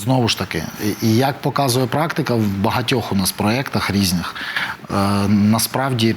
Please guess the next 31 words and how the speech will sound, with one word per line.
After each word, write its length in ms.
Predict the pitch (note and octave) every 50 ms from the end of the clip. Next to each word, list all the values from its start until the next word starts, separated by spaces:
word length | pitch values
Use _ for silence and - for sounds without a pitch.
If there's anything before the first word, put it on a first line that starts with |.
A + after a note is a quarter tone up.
| - -
пандуси, 640 | - C3 D3 D3+ C#3+ C3 C3 A2+ - - B2 A#2+
й, 200 | A2+ G#2+ A2 B2+
можливо, 480 | A2 A#2+ A#2+ A#2 A2 A#2+ C3 B2+ B2 A#2+
десь 260 | A2 A#2+ A#2+ A#2 -
і 40 | B2+
є, 300 | A#2 A2+ C#3 E3+ F#3 E3+ D3+ - - -
але 240 | - G2+ A2 A#2+ A2+
кут, 380 | A#2 - E3+ F3 G#3 G3 - - -
оцей, 300 | - G#2 - - G#2+ G2+
про 160 | F#2 - G2 G2
який 200 | F#2+ - A2+ G#2
ви 100 | G2+ G2+
тільки 220 | - G2 F#2 -
що 140 | - - F#2+
сказали, 480 | - - G#2+ F#2+ F#2+ F#2 F2 F2 F2
він 280 | E2+ F2 G2+ A#2 B2 A#2
зовсім 500 | G#2+ G2+ G#2+ C3 C#3 - - - A2 G2+
неправильний. 640 | G2+ G2+ - - G2 F2 E2 D#2+ D#2+ D2+ F2+ - A#2 - - - - - - - - -
І 60 | - A2+
тому 580 | - A#2 A2 B2 C3 C#3 C#3+ C#3 C#3 C3 B2 A2+ A2
це 200 | - - - C3+
треба 260 | B2 C3 C3 A#2 A#2+
облаштовувати. 880 | A#2+ A2+ A2+ A2 A2 - - - G#2+ G2+ F#2+ F2+ E2+ D#2+ D#2+ - - - - -
Треба 320 | - G#2 A#2+ B2 B2+ B2+
облаштовувати 540 | B2 A#2+ A#2 A#2 - - C3 B2 A#2 A2 A2+
все, 160 | G#2 - G#2
двері, 800 | F2+ F#2 G2 G#2 G#2+ A#2+ A#2+ A#2 A2+ A2 G#2 F#2+ F2+ E2+ F2 E2+
е, 60 | - - - - F2 F2 - -
тактильні 640 | - A#2+ A#2 - - - C#3+ C3+ B2+ A#2+ A#2 A2+ A2
якісь 280 | G#2 F#2 - G#2+ G2+
сигнали. 720 | - - - - G#2 F2 F2+ G2+ G#2 G2+ F#2+ F2+ D#2+ E2+ F2